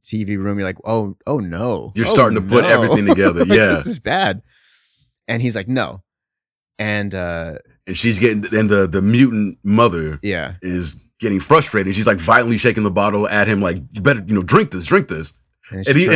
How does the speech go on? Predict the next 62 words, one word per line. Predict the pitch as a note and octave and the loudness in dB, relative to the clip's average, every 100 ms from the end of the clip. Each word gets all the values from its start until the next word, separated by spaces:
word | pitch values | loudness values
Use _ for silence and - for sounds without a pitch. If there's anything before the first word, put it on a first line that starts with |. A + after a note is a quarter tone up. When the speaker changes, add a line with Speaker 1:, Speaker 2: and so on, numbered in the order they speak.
| C#3 | 4
Speaker 1:
turns | |
it | |
Speaker 2:
Tess | G3 F#3+ E3 | 6 4 4
is | |
telling | - E3+ F3+ | -2 0 0
him, | C#3+ | -2
"Drink | - F#3 F#3+ | -8 -8 -8
it, | D#3 | -8
drink | - F3+ | -6 -4
it." | C3 | -2
He's | A#2 | -2
like, | B2 | -4
"No, | C3+ A3+ C4+ C#4 C#4 C4 - | 0 2 4 4 4 2 0
I | |
don't | A3 | 2
want | A#3+ A#3+ | 4 4
that. | C#3+ C#3 D#3+ | 2 -2 2
No." | |
Speaker 1:
Yeah. | D3 A2 G2 - | 4 4 0 -6
And | - C3 | -4 -2
then | |
she | C#3 C3 | 0 0
turns | D3+ C#3+ B2+ | -2 -2 -4
it | |
to | A2+ | -8
Tess, | G2+ D#3+ G2+ G2+ | -4 -2 -2 -6
and | G2+ | -10
then | G2+ | -10
Tess | - C#3+ C#3+ | -6 -6 -6
does | E3 B2+ D3 | -2 -2 -2
drink | E2 B1+ | -8 -14
it. | - | -16
So | - | -10
you | E2+ | -10
see | F2+ A2+ | -6 -4
her | G2+ | 0
Speaker 2:
Yeah. | |
Speaker 1:
drinking | F2 D2+ E2+ | 0 -2 -6
it. | |
You're | D2+ | -10
like, | F2 | -10
"Wow, | G2 A2+ | -10 -10
that's | G#2 - | -12 -14
disgusting." | - - F#2 - F#2+ _ _ - - | -16 -14 -14 -16 -20 _ _ -20 -10
Speaker 2:
Yeah. | E2 D2 C#2 - _ _ _ _ _ - | -6 -6 -8 -16 _ _ _ _ _ -6
Speaker 1:
And | A2 A2 | -4 -2
then | G#2+ G#2 G#2 | -2 -2 -6
he's, | G#2 A#2 G#2 - _ D2 D#2 E2 | -6 -6 -8 -14 _ -20 -20 -14
Justin | G#2+ A#2 A#2 | -6 -4 -4
Long | A2 A2 | -4 -4
is, | G2+ - | -6 -8
A | F#2+ F#2 | -8 -6
J | G#2+ G#2+ | -4 -4
is | G2+ | -4
still | - | -6
like, | F#2+ E2+ | -10 -6
"No, | G2+ | -6
no, | C#2+ F2 | -6 -8
no." | F2+ F#2+ - | -6 -6 -8
And | - F#2+ | -12 -10
then | G2 F#2 | -8 -8
the | F#2+ F#2 F#2 | -8 -8 -10